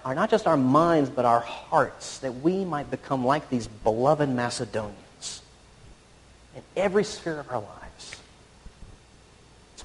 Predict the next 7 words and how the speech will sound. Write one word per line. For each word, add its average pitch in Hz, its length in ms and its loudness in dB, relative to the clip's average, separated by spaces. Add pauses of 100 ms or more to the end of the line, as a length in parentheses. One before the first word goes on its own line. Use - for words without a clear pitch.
pray. - 100 -14 (4000)
Lord, 175 180 12
the 151 80 6
riches 196 960 6 (1900)
that 113 120 -12
are 107 160 -8
yours 190 1000 8